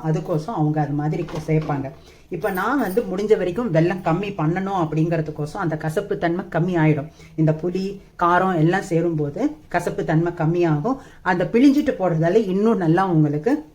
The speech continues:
கண்ட்ரோல் ஆயிடும். அப்ப வந்து வெல்லம் நமக்கு கொஞ்சமா சேர்க்க வேண்டியதா இருக்கும். அவ்வளவுதான். ரொம்ப வெல்லம் கம்மியா சேர்த்துக்கலாம். இல்ல அப்படி நம்-, அப்படியே போட்டோம் அப்படின்னா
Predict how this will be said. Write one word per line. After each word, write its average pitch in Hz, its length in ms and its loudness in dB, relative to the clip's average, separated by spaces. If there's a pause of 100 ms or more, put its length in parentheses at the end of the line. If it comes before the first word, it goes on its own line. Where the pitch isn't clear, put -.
கண்ட்ரோல் 180 340 0
ஆயிடும். 151 400 2
அப்ப 180 200 -2
வந்து 214 220 0
வெல்லம் 190 360 2
நமக்கு 170 400 0
கொஞ்சமா 175 400 0
சேர்க்க 160 300 -2
வேண்டியதா 151 340 4
இருக்கும். 139 280 -6 (120)
அவ்வளவுதான். 160 400 0 (360)
ரொம்ப 185 300 2
வெல்லம் 180 300 0
கம்மியா 185 360 0
சேர்த்துக்கலாம். 160 640 -2 (180)
இல்ல 247 240 0
அப்படி 220 380 -2
நம்-, 175 380 0
அப்படியே 226 400 -2
போட்டோம் 190 340 0
அப்படின்னா 156 300 2